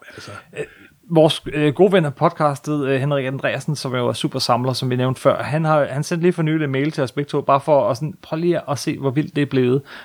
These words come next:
Speaker 2: Hvor han sender eksempler på helt nye hæfter. Altså, vi snakker ikke gamle hæfter, der
Speaker 1: Jo,
Speaker 2: er svære at få
Speaker 1: men du
Speaker 2: fat
Speaker 1: ved
Speaker 2: i.
Speaker 1: godt, øh,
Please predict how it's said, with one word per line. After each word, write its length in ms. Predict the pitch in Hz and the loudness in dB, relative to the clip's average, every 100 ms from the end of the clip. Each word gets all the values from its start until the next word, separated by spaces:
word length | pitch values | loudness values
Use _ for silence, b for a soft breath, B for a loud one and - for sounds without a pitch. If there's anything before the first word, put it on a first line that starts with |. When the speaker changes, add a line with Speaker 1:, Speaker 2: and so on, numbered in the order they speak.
| - | 2
Speaker 2:
Hvor 140 | 151 | 4
han 140 | 160 | 6
sender 240 | 156 175 170 | 6 4 4
eksempler 400 | 151 - 185 160 | 0 2 0 2
på 140 | 147 160 | -2 -4
helt 320 | - 277 202 | -2 -2 2
nye 180 | 185 180 | 2 4
hæfter. 340 | 160 - 123 - | 0 -2 -10 -8
Altså, 160 | 143 | -6
vi 60 | 175 | -6
snakker 280 | - 180 165 | -2 -4 -4
ikke 340 | 190 226 285 b b b b - | -6 -6 -8 b b b b -2
gamle 300 | 156 214 269 | 0 2 2
hæfter, 260 | 185 - | 0 0
der 80 | 175 | 0
Speaker 1:
Jo, 40 | 160 | 2
Speaker 2:
er 40 | |
svære 240 | 156 156 196 | 2 2 2
at 80 | |
få 100 | - | 0
Speaker 1:
men 60 | 147 | -6
du 60 | - | 0
Speaker 2:
fat 180 | 214 226 | 0 2
Speaker 1:
ved 60 | |
Speaker 2:
i. 40 | 254 | 2
Speaker 1:
godt, 240 | 196 190 170 | 4 4 4
øh, 280 | 165 151 | 4 4